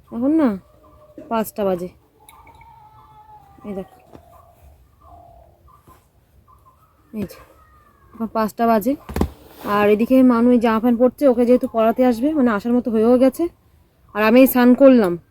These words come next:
মানে আজকে কাজের থেকে তারপরে একটুখানি সমিতির সব কিছু লোন টোনের ব্যাপার ছিল, সেসবগুলো মিটিয়ে এই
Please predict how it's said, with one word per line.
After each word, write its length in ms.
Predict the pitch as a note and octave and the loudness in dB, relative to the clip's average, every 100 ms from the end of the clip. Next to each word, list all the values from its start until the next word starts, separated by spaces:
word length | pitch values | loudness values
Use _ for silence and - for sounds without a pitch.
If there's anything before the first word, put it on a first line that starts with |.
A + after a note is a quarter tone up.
| _ - | _ -12
মানে 400 | G3 A3 B3 B3+ | -6 -2 0 0
আজকে 480 | A3+ - - C4 | -4 -8 0 0
কাজের 340 | C4 A3 G#3 A3 - | 2 -2 -4 -4 -6
থেকে 460 | B3+ C4+ C#4+ F4 - _ _ - - _ | -4 2 2 2 -2 _ _ -20 -20 _
তারপরে 280 | G3+ F#3+ A3 | -8 -4 -4
একটুখানি 300 | G#3+ B3 B3+ | -4 -2 -2
সমিতির 540 | - A3+ A3 B3 B3 | -2 -4 -4 -4 -4
সব 180 | A3 A#3+ - | -4 -8 -8
কিছু 180 | A#3+ B3 | -6 -4
লোন 320 | A3+ A3+ A3+ | -2 0 0
টোনের 220 | A#3+ A#3+ | 0 0
ব্যাপার 260 | A3 - A3 | -2 -6 -12
ছিল, 240 | - A#3+ B3 | -6 -2 -2
সেসবগুলো 400 | A#3 A3 A#3 A#3 | -4 -4 -2 -2
মিটিয়ে 560 | A3 G#3 A3+ B3 D#4+ - _ _ _ _ | -2 -2 -2 0 0 -2 _ _ _ _
এই 520 | F3+ G#3 A3 B3 C4+ | -4 0 2 4 2